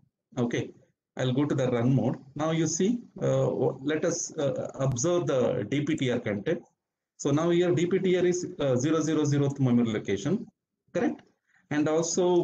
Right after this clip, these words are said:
uh, what you, what you have to see, uh, here, so the memory, external memory, if you see this particular external memory, so no data is present, correct? In eight thousand memory location,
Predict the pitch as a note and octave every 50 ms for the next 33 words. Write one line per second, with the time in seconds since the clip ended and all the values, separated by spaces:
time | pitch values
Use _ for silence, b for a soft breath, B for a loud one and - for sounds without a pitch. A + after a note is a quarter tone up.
0 | D3+ B2+ - - D#3 D#3 D3 D3 C#3+ C#3 C3 C3+ C#3+ D3 D#3+ D#3+ - F3 D3+ -
1 | C#3 D3+ D#3 D#3 E3 E3 D#3 D#3 D#3 D#3 D#3 - - F3+ D#3 D#3 - - - -
2 | _ _ _ _ _ _ - C3+ C3+ C3 C3 C3+ C3+ C#3 D3+ C#3+ A#2+ C#3 F#3+ -
3 | - - - - - C3+ A#2+ C3 B2 B2+ B2 B2+ C3+ C#3 B2+ G2+ - - - -
4 | - _ - B2+ B2+ C3 - - F3 E3+ E3+ E3 E3 D#3+ D#3 D3 D3 D3 D3+ D3+
5 | C3 - - - - - - _ _ _ _ _ _ - D3 C#3 - D3+ - -
6 | F3+ F#3 F3+ D#3+ E3+ E3+ E3+ D#3+ C#3+ E3 D#3+ E3+ E3 D3+ C3 B2 B2 - - E3+
7 | D#3+ D#3 D#3 C#3+ C#3+ C#3+ C3 B2 B2 A2+ G#2+ B2 - - - - - - - C3+
8 | C#3 C3+ C3 - C3+ C#3 E3+ F3+ D#3+ D#3 D#3 D#3 D#3 D3+ D3 C#3+ C#3+ - A2+ G#2+
9 | A2 G2+ F#2 - - B2 F3 F3+ - - - _ _ - - _ _ _ _ _
10 | _ - C3+ C3+ C#3+ D3 D3 C#3+ C#3 E3 D#3 D#3 E3 E3+ D#3+ - C#3 C3 C3+ C#3
11 | D3 C#3 C3+ C3+ A#2+ A2 - - A#2 C3 D#3+